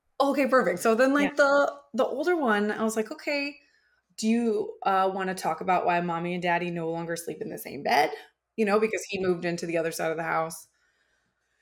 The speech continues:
Speaker 1: He's like, "No." <laughs> I'm like, "Okay, uh, well, I'm going to tell you a little something then," you know, just, like, "We love you very much." I, I spoke to, um,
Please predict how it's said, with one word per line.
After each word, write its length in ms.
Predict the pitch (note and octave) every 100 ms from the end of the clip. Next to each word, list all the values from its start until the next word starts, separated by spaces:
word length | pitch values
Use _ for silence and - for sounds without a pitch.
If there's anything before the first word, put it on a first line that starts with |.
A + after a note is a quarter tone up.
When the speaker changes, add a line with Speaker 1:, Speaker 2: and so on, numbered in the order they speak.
| _
Speaker 1:
He's 140 | A4
like, 220 | A4 A4+ D4
"No." 420 | D4+ D#4+ D4 - - _ _
<laughs> 340 | - - - -
I'm 100 | C4
like, 280 | F#3 - B3+
"Okay, 500 | A#3 A#3 G#3 G3+ -
uh, 400 | G#3+ G3 F#3 F3+
well, 500 | B3 G#3 F#3+ A3 - E4 F#4 D#4 C#4 A#3 G#3+ _
I'm 260 | F#3 G#3+ A3+
going 260 | G#3 G3 G3
to 100 | F3+
tell 180 | G3+
you 240 | G3 D#4+ F#4
a 20 |
little 220 | A#3 G3
something 460 | F#3 F#3+ F#3 F#3 G3+
then," 220 | G3+ A3+
you 100 | A#3
know, 260 | G#3 B3 C4
just, 320 | G#3+ G#3+ G#3+
like, 240 | G3 F#3 - - _ _ _ _ _ _ -
"We 340 | G#3+ G#3 G#3+
love 240 | G3+ F#3+ F#3
you 140 | G3+
very 240 | G3 G3
much." 260 | G3 G3 G#3
I, 180 | F3+ -
I 60 | F#3+
spoke 400 | F#3 - E3 -
to, 560 | - F#3+ F3 E3+ E3+ -
um, 580 | F3+ E3+ E3 D#3 D#3